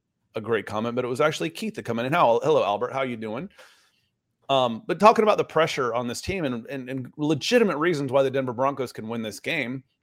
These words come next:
as Josh Allen, you have no running game. You're hurt, and Stefon Diggs wants the ball.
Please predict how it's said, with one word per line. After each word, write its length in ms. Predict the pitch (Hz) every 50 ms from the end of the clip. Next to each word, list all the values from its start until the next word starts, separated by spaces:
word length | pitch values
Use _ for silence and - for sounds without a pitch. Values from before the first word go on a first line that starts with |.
| _ _ _ _ _ _ _ _ _ _ _ _ _ _ -
as 180 | 135 139 104
Josh 340 | 98 - 160 170 190 180 - -
Allen, 320 | 170 185 190 170 147 131 139
you 100 | 139 127
have 220 | 139 143 135 113
no 260 | 123 127 135 143 160
running 320 | 180 165 151 127 117 110 107
game. 340 | 104 92 95 104 131 147 - - - _ _ _ _ _
You're 220 | 120 139 151 143
hurt, 400 | - - - 180 165 135 143 - - _ _ _ -
and 80 | 127
Stefon 440 | - - - 175 180 180 190 185 160
Diggs 280 | 135 147 165 160 127 107
wants 240 | 123 147 165 151 -
the 100 | 170 156
ball. 460 | 151 214 240 120 90 76 - -